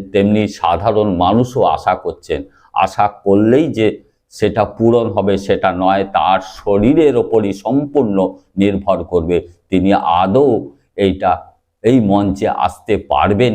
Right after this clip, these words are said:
কিনা বা কোনো বার্তা পাঠাবেন কিনা, সেটা দিকে আমরা নজর রাখব। আগামী এই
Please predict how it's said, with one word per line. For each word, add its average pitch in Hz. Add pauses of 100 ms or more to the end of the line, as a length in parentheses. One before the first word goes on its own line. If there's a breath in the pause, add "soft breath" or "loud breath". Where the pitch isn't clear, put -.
কিনা 87 (160)
বা 113 (260)
কোনো 120 (160)
বার্তা 98
পাঠাবেন 90
কিনা, 76 (460)
সেটা 127 (840)
দিকে 107
আমরা 110 (140)
নজর 101
রাখব। 95 (260)
আগামী 101 (800)
এই 92